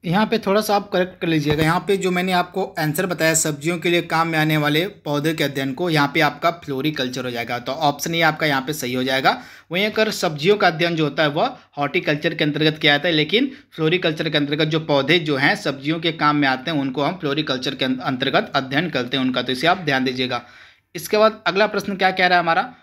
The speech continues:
विटीकल्चर के द्वारा निम्नलिखित में से कौन सा एक उत्पादित होता है? तो विटीकल्चर के अंतर्गत जो है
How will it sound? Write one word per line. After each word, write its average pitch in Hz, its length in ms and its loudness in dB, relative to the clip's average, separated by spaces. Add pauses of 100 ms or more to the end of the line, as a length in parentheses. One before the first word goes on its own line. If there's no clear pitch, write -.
(160)
विटीकल्चर 202 800 0
के 226 140 0
द्वारा 202 240 4
निम्नलिखित 185 440 -2
में 208 100 -4
से 208 160 -4
कौन 202 420 -2
सा 208 420 2
एक 190 240 0
उत्पादित 151 540 0
होता 131 200 -4
है? 127 60 -2
तो 127 140 -6
विटीकल्चर 190 580 -2
के 185 80 0
अंतर्गत 160 280 2
जो 139 160 0
है 214 460 2